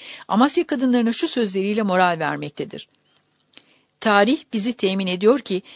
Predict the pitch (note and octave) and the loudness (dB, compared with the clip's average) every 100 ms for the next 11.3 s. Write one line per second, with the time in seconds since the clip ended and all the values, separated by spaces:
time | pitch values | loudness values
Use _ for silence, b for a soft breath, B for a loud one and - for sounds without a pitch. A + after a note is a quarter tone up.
0 | B B G#3+ C4+ G#3 F3+ G3 B3 G#3+ G3+ | B B 0 2 2 2 2 2 0 0
1 | A#3 G3+ E3 E3 F3 G3+ G3+ F#3 F#3+ G3 | 2 2 2 0 -2 -2 -2 -2 -2 0
2 | C#4 A#3 F#3 F#3+ G3+ A#3+ F3 G3+ F#3 F3 | 0 0 0 -2 0 -2 0 0 2 2
3 | F#3 F3+ F3 - E3 D#3 D3+ - _ B | 0 -2 -6 -8 -8 -8 -12 -14 _ B
4 | B B B G#3 A#3 A3+ B3 D4+ A3+ - | B B B -2 0 2 2 2 0 0
5 | F#3+ G#3+ A3 A3 G3 F3 F3+ E3+ E3+ E3 | 0 0 -2 0 0 -2 -4 -6 -4 -4
6 | - F#3+ F#3 G#3+ - F3+ E3+ - F3 F3+ | -2 -2 -2 -2 -4 -4 -6 -4 -6 -6
7 | A3 C4+ G#3 F3 D#3+ E3 G3+ - G3 - | -8 -4 -2 0 2 2 0 -2 -6 -4
8 | F#3 E3+ - - A3 G#3 F3+ F#3+ A3 G3+ | -6 -6 -8 -10 -8 -4 -2 0 -2 -2
9 | F#3 E3+ F3 - F3 E3 - G#3 F#3+ D#3+ | -2 -2 -4 -6 -8 -8 -4 0 0 -2
10 | - B3+ - - - - D3+ - C#3 - | -6 -6 -6 -8 -8 -6 -8 -8 -10 -8
11 | - - | -10 -12